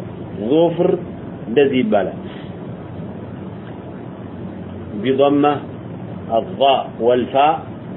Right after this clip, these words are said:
وبسكون الفاء ظفر ظفر كل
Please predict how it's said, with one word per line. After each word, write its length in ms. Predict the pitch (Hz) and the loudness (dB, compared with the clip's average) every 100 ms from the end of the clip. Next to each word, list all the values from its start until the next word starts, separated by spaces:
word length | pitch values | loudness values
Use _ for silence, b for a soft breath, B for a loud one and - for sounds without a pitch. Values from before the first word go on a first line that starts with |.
| - - - - | -10 -12 -10 0
وبسكون 840 | 113 127 131 131 127 120 151 143 | 4 6 4 2 0 2 6 6
الفاء 380 | 123 101 123 113 92 | 6 6 4 4 0
ظفر 380 | 107 160 113 104 - - - - - - - - - - | 2 2 2 -4 -4 -10 -10 -10 -10 -10 -10 -12 -12 -6
ظفر 440 | 107 139 135 104 - - - - - - - - - - - - - - | 2 4 4 4 0 -2 -12 -12 -10 -10 -10 -10 -10 -10 -10 -10 -10 -8
كل 380 | - 160 151 143 | 2 6 8 8